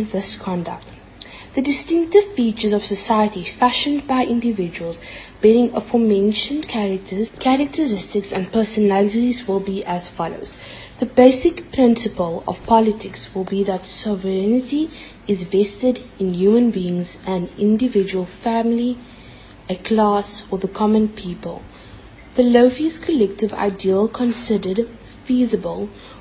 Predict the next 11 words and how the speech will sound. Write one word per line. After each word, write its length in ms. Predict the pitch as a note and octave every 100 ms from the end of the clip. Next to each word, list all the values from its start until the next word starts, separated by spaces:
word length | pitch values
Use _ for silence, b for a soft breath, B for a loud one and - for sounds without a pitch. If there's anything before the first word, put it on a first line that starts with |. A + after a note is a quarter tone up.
| -
will 140 | B3
be 260 | B3 C4 B3+
that 300 | A#3 A3+ -
of 200 | G#3 F#3+
the 100 | F#3+
setting 560 | F#3 - B3 - C4+ -
up 220 | G#3 G#3 -
of 180 | G3 -
a 80 | F3+
commonwealth. 760 | - A3+ G#3+ G#3+ F3+ F3+ - - - B B B B B -
This 200 | B3+ F4